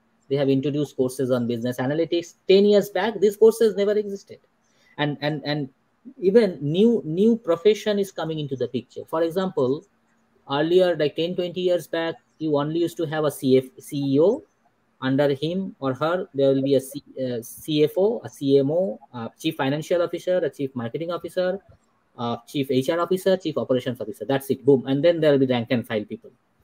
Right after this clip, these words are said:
Nowadays, you see C D O, chief data officer. C A O, Chief Analytics Officer. So this kind of, you know, Chief C T O, Chief Technology Officer. Why these pictures are, th-, th-, this, this thing, new, new profession or new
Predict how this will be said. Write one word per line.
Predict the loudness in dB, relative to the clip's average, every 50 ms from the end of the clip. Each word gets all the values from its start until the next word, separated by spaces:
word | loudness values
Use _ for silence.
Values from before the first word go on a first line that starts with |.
| _ _ _ _ _ _ _ _ _ -20 -20 _ -6
Nowadays, | -4 -2 0 0 0 4 6 6 6 6 4 2 -2
you | -6
see | -6 -4 -4 -2 -2 -2 -4 -6 -10
C | -12 -8 -6 -4 -4
D | -2 2 4 6
O, | 6 4 2 -2 _ _ _
chief | _ -12 -10 -6 -4
data | -4 -4 -4 -6
officer. | -10 -12 -18 -20 _ _ -20 -20 _ _ _ _ _ _ _ _ _ _ _ -14
C | -6 -2 -2 -2 -2 2 6 8 8
A | 8 6 4
O, | -2 -4 -6 -8 -12 -12
Chief | -12 -10 -6 -2 0
Analytics | 0 2 2 0 0 -2 -2 -4 -4 -6 -10
Officer. | -10 -14 -20 -20 -20 -20 _ _ _ _ _ -20 _ _ _ _ -20 -20 -12 -8
So | -8
this | -2 2 2 2 2 2
kind | 0 -2 0 2 2
of, | 2 0 0 -4 -8
you | -6 -6
know, | -6 -6
Chief | -6 -4 -2 -2 -2 -2
C | -2 -2 -2
T | 0 2 4 6 6
O, | 6 6
Chief | 2 -2 -2 0
Technology | 0 0 0 0 0 0 2 2 2 0
Officer. | 0 -4 -10 -12 -14 -12 -8
Why | -6 -4 -2 0 0 0 0 -2 -4 -6
these | -2 0 0 0 0
pictures | -4 -8 -6 -2 -2 -4 -2 -2
are, | -4 -6 -6 -8 -12 -14 -16 _ _ _
th-, | -2 -2 -2 0
th-, | -2 -2 -2
this, | -2 -4 -2 -2
this | -2 -2 -2 -2 -4 -6 -6
thing, | -6 -8 -8 -6 -4 -4
new, | -2 -2 -2
new | -2 -2 -2
profession | 0 0 0 0 -2 -6 -8 -6 -4 -2 -2
or | 0 0
new | 0 -2 -2 -2